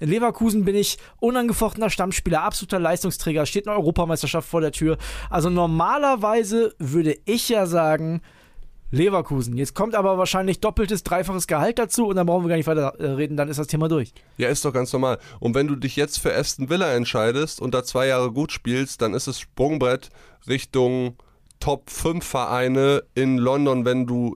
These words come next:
Speaker 2: jetzt es noch nicht zu Arsenal packst, auf jeden Fall eher da, als wenn du jetzt in Leverkusen weitermachst.
Speaker 1: Weiß ich
Speaker 2: Glaube
Speaker 1: nicht.
Speaker 2: ich.
Speaker 1: Weiß ich
Speaker 2: Glaube
Speaker 1: nicht.
Speaker 2: ich.
Speaker 1: Bin ich mir nicht so sicher. Wir haben noch ein paar andere Transfer-News. Union Berlin, ne? Deine Unioner haben ihren Ersatztorwart verliehen. Ich hab mich gewundert, ehrlich gesagt, dass Lennart Grill bei, bei Union so wenig gespielt hat.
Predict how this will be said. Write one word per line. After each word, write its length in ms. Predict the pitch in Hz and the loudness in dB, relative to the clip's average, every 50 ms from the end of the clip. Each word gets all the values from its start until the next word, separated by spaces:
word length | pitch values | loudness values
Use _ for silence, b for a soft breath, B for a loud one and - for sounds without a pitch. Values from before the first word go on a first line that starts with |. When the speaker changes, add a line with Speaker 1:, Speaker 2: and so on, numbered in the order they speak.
| - - | -8 -6
Speaker 2:
jetzt 320 | - 139 151 - - - | -2 -2 -2 -2 -4 -6
es 100 | 131 - | -4 -2
noch 100 | 127 117 | 0 0
nicht 200 | 113 110 - - | 0 -2 -4 -2
zu 100 | - 123 | -2 0
Arsenal 360 | - 107 113 107 107 113 110 | 0 2 0 0 0 -2 0
packst, 260 | - 127 123 - - | 0 -2 -2 -2 -4
auf 140 | 120 113 - | -6 -6 -4
jeden 180 | 117 120 127 123 | -4 -4 -4 -4
Fall 260 | - 131 123 160 - - - _ _ - | -4 -2 -2 -2 -4 -6 -14 _ _ -8
eher 280 | - 123 139 143 143 139 | -4 0 0 2 2 2
da, 300 | 120 131 127 127 131 127 | 2 2 2 2 2 0
als 220 | 101 101 113 - | 0 -2 -2 0
wenn 120 | 120 117 117 | -2 0 0
du 80 | 123 | 2
jetzt 140 | 117 110 110 | 0 0 -2
in 80 | 101 110 | -2 -2
Leverkusen 440 | 113 117 113 101 - 101 90 87 | 0 2 2 0 0 -4 -6 -4
weitermachst. 400 | 85 85 80 85 82 87 87 - | -4 -4 -4 -4 -6 -8 -8 -4
Speaker 1:
Weiß 100 | - 226 | -2 0
ich 60 | 202 117 | 0 2
Speaker 2:
Glaube 200 | 131 135 120 113 | 2 2 2 0
Speaker 1:
nicht. 100 | 98 101 | 0 0
Speaker 2:
ich. 220 | 104 - - - | -2 -4 -6 -4
Speaker 1:
Weiß 200 | 196 202 214 - - | -2 -2 -2 -2 -4
ich 80 | 117 | -6
Speaker 2:
Glaube 320 | - 127 127 127 120 101 98 | -2 -2 0 0 2 0 0
Speaker 1:
nicht. 240 | 95 104 - - - | -2 -2 -6 -12 -20
Speaker 2:
ich. 360 | - - - - - - - | -20 -20 -20 -20 -20 -10 -2
Speaker 1:
Bin 140 | - 180 196 | 0 0 2
ich 80 | 208 196 | 2 2
mir 100 | 208 208 | 2 0
nicht 120 | 208 196 | 0 -2
so 80 | - 190 | -2 -4
sicher. 300 | 180 180 - 143 113 123 | -4 -4 -4 -4 -4 -2
Wir 100 | 143 180 | 0 0
haben 80 | 214 277 | 0 2
noch 80 | 285 254 | 0 0
ein 80 | 233 175 | 2 2
paar 340 | 202 254 254 240 233 220 | 2 2 2 2 2 2
andere 220 | - 226 262 247 226 | 0 -2 -2 -2 -4
Transfer-News. 640 | - 170 156 - - 160 151 151 165 208 240 226 | -2 -4 -4 -2 -2 0 0 2 2 0 0 -2
Union 260 | 226 202 175 214 247 | 0 0 2 2 2
Berlin, 340 | 240 214 175 196 240 302 320 - - _ _ - | 2 2 2 2 2 0 -2 -6 -12 _ _ -4
ne? 260 | - 160 220 294 330 254 - - - | -2 0 0 0 -2 -4 -10 -8 -4
Deine 300 | 160 160 165 185 190 196 | -2 0 0 2 0 0
Unioner 520 | 190 190 170 170 170 185 214 214 214 180 | 2 2 4 4 4 4 2 2 2 2
haben 380 | 165 180 185 185 196 196 202 185 B B B B B B | 2 0 0 0 0 0 -2 -2 B B B B B B
ihren 140 | - 185 180 | -2 0 0
Ersatztorwart 520 | 180 170 202 240 - - - 156 147 139 | 2 0 0 0 -2 0 0 0 0 0
verliehen. 320 | - - 143 139 165 208 214 | -2 -4 -2 -2 -2 -2 -2
Ich 80 | 185 | -4
hab 80 | 220 214 | -4 -4
mich 140 | 247 226 - | -4 -4 -2
gewundert, 480 | - 233 156 147 214 269 294 277 - | -2 -2 0 0 -2 0 0 -2 -2
ehrlich 220 | 185 180 180 175 - | -2 -6 -6 -6 -6
gesagt, 280 | 185 160 170 175 - | -4 -2 -2 -2 0
dass 100 | - 180 | -2 -2
Lennart 280 | 147 180 180 190 196 156 | 0 0 0 0 -2 -2
Grill 200 | - 156 185 202 | 0 0 2 2
bei, 300 | 190 170 170 180 180 196 | 2 2 0 -2 -4 -2
bei 300 | 165 175 170 175 175 175 | 0 2 2 2 2 0
Union 320 | 180 180 170 185 202 190 | 0 0 0 0 0 2
so 160 | 156 170 160 151 | 2 2 2 2
wenig 260 | 175 196 214 196 - | 0 -2 -2 -4 -6
gespielt 400 | - 160 - - 180 175 151 - | -6 -8 -8 -6 -8 -8 -6 -6
hat. 220 | 123 120 - - | -8 -8 -8 -12